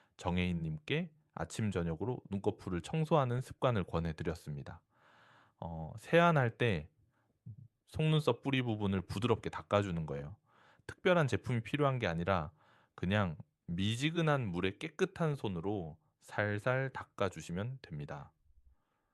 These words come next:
이렇게 한 달 정도 하시니까 눈 뻑뻑함이 크게 줄고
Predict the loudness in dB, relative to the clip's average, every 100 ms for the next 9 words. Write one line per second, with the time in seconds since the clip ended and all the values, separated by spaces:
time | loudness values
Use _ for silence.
0 | _ _ _ _ _ _ _ -4 -2 -4
1 | 2 2 2 0 0 -2 -4 -4 -4 -4
2 | -4 -6 -14 _ _ -2 -2 0 -2 -2
3 | -2 -2 -2 -4 -4 -8 -10 -8 0 0
4 | 0 -2 -6 0 -2 -2